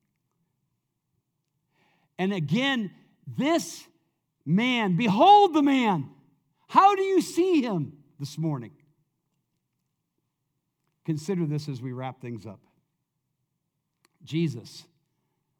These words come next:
the life giver, died for Jesus, the life taker.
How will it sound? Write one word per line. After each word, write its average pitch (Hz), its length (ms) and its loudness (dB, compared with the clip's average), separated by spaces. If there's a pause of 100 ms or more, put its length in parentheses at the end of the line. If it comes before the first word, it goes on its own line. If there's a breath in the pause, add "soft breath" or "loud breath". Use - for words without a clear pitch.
(260)
the 131 80 -10
life 147 360 -8
giver, 98 340 -18 (1600)
died 139 340 -6
for 127 140 -14
Jesus, 110 580 -8 (300)
the 110 80 -16
life 120 220 -12
taker. - 360 -16